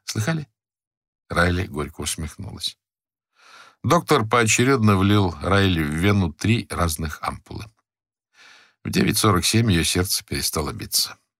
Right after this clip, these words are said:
Родственники не изъявили желания забрать тело. Её кремировали, а прах захоронили на кладбище Малтнома Парк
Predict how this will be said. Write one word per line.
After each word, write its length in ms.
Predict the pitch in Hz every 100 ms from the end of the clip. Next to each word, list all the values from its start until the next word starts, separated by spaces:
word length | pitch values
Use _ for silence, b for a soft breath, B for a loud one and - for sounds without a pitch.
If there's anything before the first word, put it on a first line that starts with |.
| _ _ _
Родственники 680 | 92 107 107 101 98 92 92
не 240 | 95 101
изъявили 600 | 98 101 104 104 117 92
желания 540 | 73 80 82 85 82 69
забрать 440 | 69 69 65 - _
тело. 320 | - - 98 - _ _ _ _ _ B B B
Её 240 | - 117 123
кремировали, 640 | 113 113 117 104 85 71
а 140 | 80 82
прах 400 | 120 127 110 90
захоронили 680 | 101 107 104 107 143 120
на 140 | 92 87
кладбище 720 | 98 95 85 82 - 85 80
Малтнома 640 | 85 87 78 85 78 69
Парк 500 | 71 90 80 - -